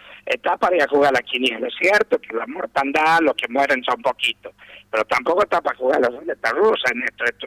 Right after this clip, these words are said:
te puede tocar. Entonces hay que cuidarse. Yo no quiero generar pánico ni angustia a nadie, nada más que quiero prever, decirle que estamos a tiempo de cuidarnos, de hacer la cosita mejor y tratar que si pasa el problema,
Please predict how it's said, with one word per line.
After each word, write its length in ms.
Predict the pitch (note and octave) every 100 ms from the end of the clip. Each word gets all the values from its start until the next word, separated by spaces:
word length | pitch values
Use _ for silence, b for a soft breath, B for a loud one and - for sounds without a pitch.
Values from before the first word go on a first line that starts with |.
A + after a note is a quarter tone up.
| -
te 80 | -
puede 220 | D3 C#3
tocar. 540 | - D3+ - - D3+ - B B B B
Entonces 420 | C3 - F3+ -
hay 60 |
que 160 | - B2
cuidarse. 600 | - C3 B2 A2+ - G#2+
Yo 280 | B2+ F#3 F#3
no 120 | F#3
quiero 500 | - G3 G3+ G3+ F#3+ B B B
generar 460 | - C#3+ D#3 D3+ C#3
pánico 500 | E3 F#3+ G3+ G3 F3+
ni 100 | C3
angustia 440 | C#3 D3 D3 -
a 40 | C#3+
nadie, 460 | D#3+ C#3+ A#2+ C3 -
nada 200 | C#3+ D3+
más 140 | E3 F3
que 140 | E3
quiero 260 | - F3+ D#3+
prever, 580 | D3 D3 D#3+ F3+ C#3+ - B B B -
decirle 560 | C#3+ - F3+ G3+ G#3+ G#3+
que 160 | -
estamos 360 | - C#3 C#3 D3+
a 40 |
tiempo 420 | - D#3 D3+ D#3+
de 120 | E3+ D#3
cuidarnos, 720 | D#3 D#3 E3+ E3 E3 - D3
de 100 | C#3
hacer 220 | - C3+
la 100 | C#3
cosita 480 | - D3 - C#3+ D3
mejor 640 | D#3+ E3 - F3+ E3+ - B B B B
y 100 | -
tratar 560 | - - - A3 G3
que 140 | - D3
si 220 | - D3 D3
pasa 360 | F3 F#3+ A3
el 80 | G3
problema, 560 | - F3 F#3 G3 G3